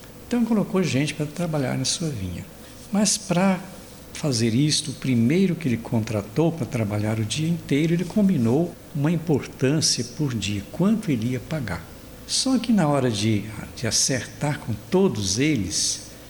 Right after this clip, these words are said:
ele quis pagar a todos igualmente. Até aquele que chegou no finalzinho da,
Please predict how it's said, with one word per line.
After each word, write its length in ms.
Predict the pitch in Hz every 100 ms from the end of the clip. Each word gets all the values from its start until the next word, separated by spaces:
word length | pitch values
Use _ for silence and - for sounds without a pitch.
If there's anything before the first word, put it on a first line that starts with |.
| - - - -
ele 160 | 143 127
quis 340 | 117 160 160
pagar 440 | - 151 117 117 139
a 40 |
todos 640 | - - - 208 196 170 135
igualmente. 760 | 151 156 113 98 - - - - - - - -
Até 240 | 170 226
aquele 420 | 220 - 139 127
que 80 | 135
chegou 480 | - - 110 110 135
no 80 | 151
finalzinho 840 | - 175 156 135 98 92 170 170
da, 200 | 107 113